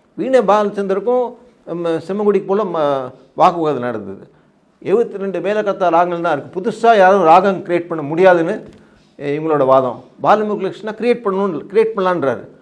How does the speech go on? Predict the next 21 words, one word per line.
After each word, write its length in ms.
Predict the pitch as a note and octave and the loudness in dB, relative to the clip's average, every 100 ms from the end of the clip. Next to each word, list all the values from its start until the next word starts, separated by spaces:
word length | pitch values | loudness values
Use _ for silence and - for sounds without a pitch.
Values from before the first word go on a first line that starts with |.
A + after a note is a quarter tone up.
| _ _ _ _ _ | _ _ _ _ _
இவங்க 160 | G3 F3+ | -6 2
யாரு 400 | G3+ A3 G3 E3+ | 4 6 4 2
இது 300 | D#3 D3 C#3 | 4 2 2
கூடாது? 380 | D#3+ D#3+ D#3 B2 | 2 2 0 0
ஏற்கனவே 360 | G#3 A3 G3+ | -2 2 2
இருக்கிறத 320 | F#3 F#3+ D#3+ D#3 | 2 0 -2 -2
தாண்டி 240 | D#3 E3 | -2 -2
இது 100 | D3 | -4
புது 220 | D#3 E3 | -4 -2
ராகம் 180 | D#3+ C#3 | 0 0
வர 140 | C3+ | 0
முடியாதுன்னு 640 | D#3+ D#3 D3 D#3+ C#3 C3 B2+ | 0 0 0 0 -4 -4 -2
இவங்களோட 20 | |
செம்மங்குடி 560 | A#2 G#2 C#3+ D3 C#3+ B2+ | -2 -4 -10 -8 -6 -6
போன்றவர்களுடைய 500 | B2+ A#2 A2 G#2+ G#2+ | -8 -6 -6 -6 -4
வாதம். 340 | A2+ G#2+ - _ _ _ _ _ | -4 -4 -12 _ _ _ _ _
அதெல்லாம் 300 | C3+ E3+ G3 | -4 0 0
எதிர்த்து 300 | F3+ F3 D3 | 0 0 4
பாலமுரளி 240 | F#3+ G3+ | 4 4
கிருஷ்ணா 340 | F3 C#3+ D#3 C3 | -2 -6 -8 -6
போராடினாரு. 540 | C3 C#3+ C3+ A2+ F#2 | 0 0 0 -2 -12